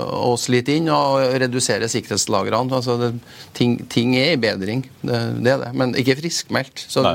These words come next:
Speaker 1: vi følger nøye med.
Speaker 2: Eh, dere har jo blitt kalt et mini Kongsberg Gruppen, eh, litt fordi dere driver med sonarløsninger, kartlegging av havbunnen, eh, men også, eh, hva skal jeg si, bombrikkesystemer,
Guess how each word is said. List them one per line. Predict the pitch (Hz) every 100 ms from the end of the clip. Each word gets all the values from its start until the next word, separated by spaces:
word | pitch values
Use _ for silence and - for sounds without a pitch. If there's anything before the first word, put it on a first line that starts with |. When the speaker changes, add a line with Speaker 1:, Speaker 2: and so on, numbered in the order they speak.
| 131
Speaker 1:
vi | 123
følger | 123 120
nøye | 143 110
med. | 107 110 - - - - - - -
Speaker 2:
Eh, | - - 113
dere | 117 127
har | 131
jo | 135
blitt | 113
kalt | 101 92
et | 95
mini | 90 92
Kongsberg | 85 - 98
Gruppen, | 92 143 120
eh, | 117 117 110 107
litt | 101
fordi | - 107 92
dere | 92
driver | 90 85 90
med | 87 85 85 82
sonarløsninger, | 101 85 80 - 87 85 87 95
kartlegging | 92 85 80 82
av | 80
havbunnen, | 90 76 78 82 87 87
eh, | 85 85
men | 92 95
også, | - 139 110
eh, | 95 92 92 92 87 85 65 - - -
hva | 87
skal | -
jeg | 92
si, | 117
bombrikkesystemer, | 98 90 - 98 - - 104 170